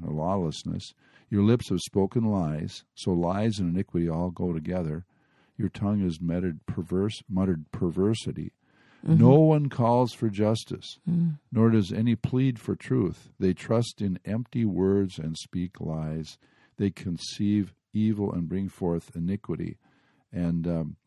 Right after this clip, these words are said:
Speaker 2: Oh, they practice idolatry and witchcraft and turning away from God. And this is the real description of the wicked, the lawless, the ones who do not have the love of God in their heart. And, go ahead.
Speaker 1: Yeah, and, and it says their works, uh,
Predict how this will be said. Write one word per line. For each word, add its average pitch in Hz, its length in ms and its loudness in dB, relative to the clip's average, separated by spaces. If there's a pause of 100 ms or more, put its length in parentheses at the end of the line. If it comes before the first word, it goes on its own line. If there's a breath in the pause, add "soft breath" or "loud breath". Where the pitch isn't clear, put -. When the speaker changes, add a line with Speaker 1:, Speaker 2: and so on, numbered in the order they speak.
Speaker 2:
Oh, 156 60 -4
they 165 140 2
practice 165 480 4
idolatry 165 760 4 (360 soft breath)
and 156 180 4
witchcraft 160 500 2
and 143 160 2
turning 170 340 2
away 160 280 4
from 143 240 0
God. 156 280 2
And 151 140 2 (300 soft breath)
this 240 200 6
is 277 180 0
the 175 200 6
real 170 260 6
description 160 580 2
of 135 220 0
the 165 100 2
wicked, 147 420 2
the 143 100 4
lawless, 143 680 6 (140)
the 147 80 2
ones 156 360 6
who 139 120 4
do 160 180 6
not 160 160 4
have 160 220 4
the 151 80 2
love 143 240 4
of 143 120 0
God 143 200 2
in 139 80 2
their 135 100 2
heart. 147 180 2
And, 139 160 0 (720 soft breath)
go 160 80 -2
ahead. 143 160 -4 (200)
Speaker 1:
Yeah, 110 280 0
and, 92 360 -6
and 87 260 -4
it 87 120 -6
says 95 200 -4
their 95 160 -4
works, 104 400 -6
uh, - 40 -10